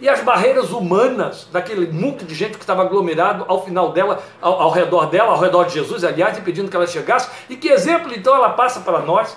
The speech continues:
exatamente de uma fé que crê pelo que ouviu, entende? Primeiro ouviu, e aí quando viu, não recuou de jeito nenhum. Pelo contrário, foi além.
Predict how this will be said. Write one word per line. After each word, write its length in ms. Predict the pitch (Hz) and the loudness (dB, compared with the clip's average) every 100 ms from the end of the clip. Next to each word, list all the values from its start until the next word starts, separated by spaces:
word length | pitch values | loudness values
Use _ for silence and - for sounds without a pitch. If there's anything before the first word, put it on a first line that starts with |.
| - 285 | -12 -4
exatamente 1040 | 285 156 147 294 294 226 170 226 277 196 | -2 -2 2 2 2 -4 -2 -4 -6 -12
de 300 | 220 220 175 - | -10 -10 -10 -6
uma 240 | 254 226 | 2 2
fé 560 | 170 - 214 262 180 - - - | 2 -2 0 0 -2 -8 -20 -18
que 140 | 214 | -16
crê 300 | 180 - 190 | -8 0 2
pelo 240 | 233 208 180 | 2 -4 -8
que 120 | 208 | -6
ouviu, 360 | 165 110 123 156 - - _ _ - | -8 -8 -14 -18 -20 -20 _ _ -18
entende? 500 | 139 135 156 - - _ _ _ - | -14 -8 -8 -8 -18 _ _ _ -18
Primeiro 420 | 156 147 180 196 | -12 0 2 2
ouviu, 280 | 151 117 165 | 0 -4 -2
e 60 | 190 | 2
aí 200 | 190 - | 2 2
quando 300 | 214 190 190 | 0 0 -2
viu, 520 | - 392 349 285 - - - _ _ _ _ _ - | 0 4 6 4 -6 -18 -20 _ _ _ _ _ -12
não 280 | 220 196 175 | -4 -2 -2
recuou 640 | 156 156 123 107 120 131 - _ _ | -4 -8 -10 -10 -8 -10 -16 _ _
de 80 | 160 | -10
jeito 260 | 151 147 - | -8 -8 -12
nenhum. 180 | 117 147 | -16 -6
Pelo 220 | 302 320 | -4 -2
contrário, 560 | 190 - 156 185 147 - - - - _ _ _ _ _ _ | -4 -4 0 0 -2 -4 -4 -4 -12 _ _ _ _ _ _
foi 180 | - 139 | -6 -4
além. 260 | 113 107 | -4 -6